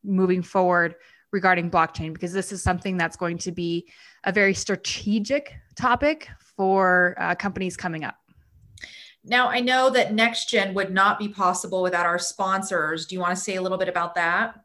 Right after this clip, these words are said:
Speaker 1: Yeah, so U S A V has some amazing partners and sponsors. So this year we have,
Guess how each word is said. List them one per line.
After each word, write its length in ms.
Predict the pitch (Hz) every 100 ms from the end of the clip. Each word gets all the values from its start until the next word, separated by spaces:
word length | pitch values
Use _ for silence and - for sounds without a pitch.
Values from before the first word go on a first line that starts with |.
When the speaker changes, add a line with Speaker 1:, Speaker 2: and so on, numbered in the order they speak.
| _ _ _ _ -
Speaker 1:
Yeah, 320 | 247 277 226
so 560 | 196 - 254 240 226 226
U 220 | 220 262
S 160 | 285 285
A 120 | 277
V 220 | 220 233
has 240 | 247 220 220
some 180 | 202
amazing 800 | 196 190 196 190 202 202 220 220
partners 560 | 220 190 170 202 214 226
and 120 | 180
sponsors. 680 | - 185 180 196 214 220 233 - - - _
So 200 | - 214
this 320 | 202 220 -
year 460 | 240 226 226 226 208
we 200 | 214 214
have, 520 | 190 202 190 190